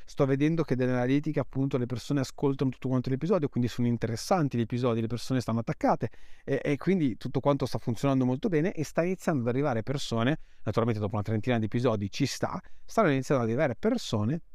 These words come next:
che naturalmente vogliono, eh, iniziare a lavorare con me direttamente dal podcast. Quindi questo,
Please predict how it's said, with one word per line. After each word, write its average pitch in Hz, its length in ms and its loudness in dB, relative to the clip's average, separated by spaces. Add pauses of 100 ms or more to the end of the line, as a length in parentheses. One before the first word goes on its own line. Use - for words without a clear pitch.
che - 280 0
naturalmente 151 760 0 (240)
vogliono, 147 680 4 (280)
eh, 113 300 -2
iniziare 127 540 -2
a 143 120 -2
lavorare 127 320 2
con 196 160 0
me 117 120 2
direttamente 113 640 0
dal 110 140 2
podcast. - 400 -4
Quindi 110 200 2
questo, 139 460 2